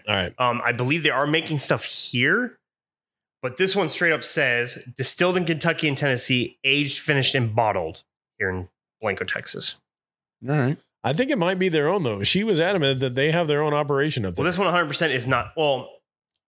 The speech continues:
Speaker 2: it says distilled in Kentucky and Tennessee. I mean, I guess it could
Speaker 1: She said
Speaker 2: still
Speaker 1: they had a di-, a distillation project up there that was theirs.
Speaker 2: Uh, see, that I didn't know about.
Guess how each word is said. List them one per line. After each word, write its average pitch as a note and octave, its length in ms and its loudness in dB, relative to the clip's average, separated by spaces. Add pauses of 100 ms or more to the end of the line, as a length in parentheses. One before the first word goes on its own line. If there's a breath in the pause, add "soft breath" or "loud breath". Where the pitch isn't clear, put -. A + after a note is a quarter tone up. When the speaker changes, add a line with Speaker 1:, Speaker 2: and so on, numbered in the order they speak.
(160)
Speaker 2:
it B2 80 -2
says D3 180 4
distilled D#3+ 460 2
in C#3 60 2
Kentucky B2+ 300 0
and A#2 120 0
Tennessee. G#2 600 -2 (560)
I D#3 60 -4
mean, F3 100 2
I G3+ 40 2
guess A#3 160 0
it F3+ 120 -4
could F3+ 200 -2
Speaker 1:
She G3+ 180 2
said G#3 140 2
Speaker 2:
still A#3+ 140 2
Speaker 1:
they G#3 140 2
had A3 200 2
a G#3 80 0
di-, G3+ 200 -2
a E3 120 2
distillation F3+ 880 0 (260)
project C#3 340 0
up C#3 120 0
there C#3 160 2
that C#3+ 120 2
was A#2+ 200 0
theirs. C3+ 580 0 (680)
Speaker 2:
Uh, B2 180 -4
see, B2 180 -2
that B2 200 0
I F#3+ 60 0
didn't D#3 220 -2
know E3+ 100 2
about. G2+ 280 -2